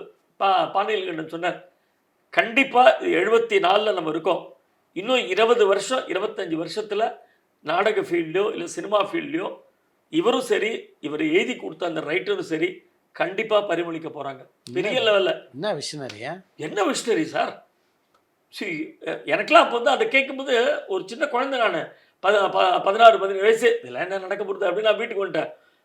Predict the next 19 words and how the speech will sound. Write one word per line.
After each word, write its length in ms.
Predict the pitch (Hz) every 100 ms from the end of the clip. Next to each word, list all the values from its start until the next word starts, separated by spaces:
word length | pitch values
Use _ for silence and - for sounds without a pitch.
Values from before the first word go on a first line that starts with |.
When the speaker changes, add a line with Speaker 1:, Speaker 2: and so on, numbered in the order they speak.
| _
Speaker 1:
But 140 | 165 180
அவர் 200 | 170 160
சொல்லி 280 | 220 320
ஒரு 260 | 294 247 226
சொன்னது 680 | - 247 277 277 240 214 226 - _ _ _ _ -
ஒரு 420 | 170 170 165 170
இருபத்தஞ்சு, 460 | 190 247 247 226 196
முப்பது 340 | 196 202 247
வருஷத்துக்கு 420 | 208 196 262 - 240
அப்புறம் 240 | 233 254
தான் 100 | 180
எனக்கே 260 | 196 233 254
ஃபீல் 320 | - 240 214
ஆச்சு. 340 | - 156 - _ _
இன்னைக்கு 380 | - 196 185 175
பெருமையா 160 | 233 277
அதை 200 | 277 233
நான் 140 | 196
சொல்லிக்கிறேன். 480 | 190 202 185 151 -